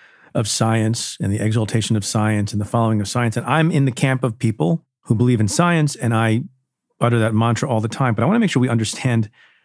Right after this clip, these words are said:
the limitations of that, if there are limitations. And, and to borrow from Tocqueville, you know, science properly understood is something that we should be focusing on. And it sometimes sounds like when people talk about science and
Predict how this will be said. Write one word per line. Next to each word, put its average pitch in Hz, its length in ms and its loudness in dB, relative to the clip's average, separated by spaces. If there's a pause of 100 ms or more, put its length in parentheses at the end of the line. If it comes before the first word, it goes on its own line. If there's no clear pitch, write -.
(580)
the 120 140 0
limitations 123 680 2
of 95 100 -4
that, 90 260 -8
if - 120 -4
there 120 120 0
are 113 120 2
limitations. 98 680 -6 (920)
And, 110 260 2
and 107 140 0
to - 80 -2
borrow 117 180 2
from 104 120 -2
Tocqueville, 104 680 -4
you 120 100 -2
know, 104 300 -4 (120)
science 131 380 0
properly 127 440 -2
understood 110 680 -2
is 101 120 -6
something 104 460 -4 (460)
that - 100 -4
we 120 80 2
should 117 160 0
be 117 60 0
focusing 117 480 0
on. 107 260 -6 (600)
And 131 260 0 (120)
it - 120 -2
sometimes 202 380 2
sounds 131 260 2
like 117 160 0
when 113 100 0
people 139 240 -2
talk 127 220 0
about 110 240 0
science 113 460 0
and 98 140 0